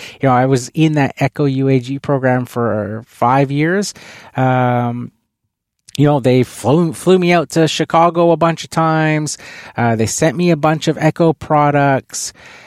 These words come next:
Um, and, you know, there's a couple times here in the last couple years where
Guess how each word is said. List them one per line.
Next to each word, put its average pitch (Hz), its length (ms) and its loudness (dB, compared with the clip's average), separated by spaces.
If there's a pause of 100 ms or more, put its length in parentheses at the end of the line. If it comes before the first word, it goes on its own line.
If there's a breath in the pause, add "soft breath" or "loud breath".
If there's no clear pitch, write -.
(180 loud breath)
Um, 110 640 -2 (100)
and, 120 460 0
you 135 120 0
know, 160 240 -2
there's 131 200 0
a 123 60 -4
couple 143 340 -2
times 202 400 0
here 156 320 2
in 135 280 0
the 131 80 0
last 139 320 0
couple 202 280 -4
years 139 320 -2
where 131 340 -2